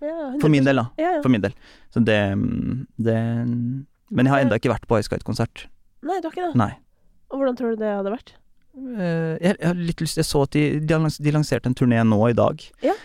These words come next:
Speaker 2: Og da sto, da sa Ingrid i et intervju at de skulle spille hele, eh, Silent Treatment-plata.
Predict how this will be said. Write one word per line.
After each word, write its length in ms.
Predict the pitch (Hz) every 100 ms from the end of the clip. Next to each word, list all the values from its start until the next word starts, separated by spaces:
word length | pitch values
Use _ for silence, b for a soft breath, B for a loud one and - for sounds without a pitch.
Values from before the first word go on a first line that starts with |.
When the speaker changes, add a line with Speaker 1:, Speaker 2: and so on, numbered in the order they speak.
| B -
Speaker 2:
Og 60 |
da 80 | 139
sto, 340 | - - 117 107
da 100 | 127
sa 300 | - - 120
Ingrid 160 | 110 101
i 40 |
et 80 | 98
intervju 200 | 95 110 104
at 60 |
de 80 | 107
skulle 180 | - 113
spille 320 | 113 101 98 101 104 104 104 107
hele, 260 | 117 104 104 101 104 101 -
eh, 320 | - 120 117
Silent 240 | - 110 101
Treatment-plata. 540 | 95 90 92 - 135